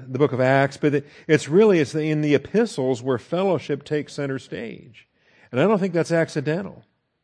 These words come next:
Okay? I don't think that's accidental at all. So sometimes, uh, helping look at a graph visually brings these things out. All right. Because the one use in Matthew, uh, is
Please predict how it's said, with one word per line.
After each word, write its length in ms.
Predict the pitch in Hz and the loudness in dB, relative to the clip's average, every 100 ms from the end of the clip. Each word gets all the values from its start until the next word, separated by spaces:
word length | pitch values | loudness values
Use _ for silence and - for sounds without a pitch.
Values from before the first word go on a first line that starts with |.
| _ | _
Okay? 260 | 120 120 151 | -8 -6 -6
I 40 | |
don't 80 | 156 | -6
think 120 | 165 | -8
that's 160 | 139 147 | -8 -8
accidental 500 | 139 131 135 135 127 | -8 -4 -2 0 0
at 80 | |
all. 340 | 120 76 - - _ _ _ _ _ | -2 -6 -12 -20 _ _ _ _ _
So 160 | 135 | -6
sometimes, 640 | 104 139 151 147 139 113 | -4 -6 -2 -2 -2 -2
uh, 240 | 131 123 117 | 2 2 2
helping 360 | 127 127 123 123 | -2 -4 -4 -4
look 160 | 120 | -4
at 60 | 107 | -6
a 40 | |
graph 540 | 98 113 110 107 - _ _ _ _ _ - | -4 -4 -2 -4 -12 _ _ _ _ _ -16
visually 720 | 110 123 120 113 110 107 - 127 | -4 0 0 0 -4 -6 -12 -12
brings 360 | 113 110 98 | -8 -6 -6
these 200 | 107 101 | -10 -10
things 320 | - 104 101 | -10 -10 -10
out. 280 | 104 101 98 _ _ _ _ _ _ _ _ _ _ _ | -10 -10 -14 _ _ _ _ _ _ _ _ _ _ _
All 80 | 143 | -4
right. 180 | 131 104 - - - - | -2 -4 -12 -20 -20 -4
Because 360 | 135 165 156 120 | 2 6 6 4
the 100 | 147 | 4
one 180 | 165 | 4
use 240 | 165 180 175 | 4 2 2
in 100 | 135 | 0
Matthew, 600 | 135 190 185 135 143 147 - | 0 0 0 0 -2 -4 -2
uh, 260 | 139 135 135 | 4 4 4
is 500 | 131 135 135 123 | 4 4 2 -2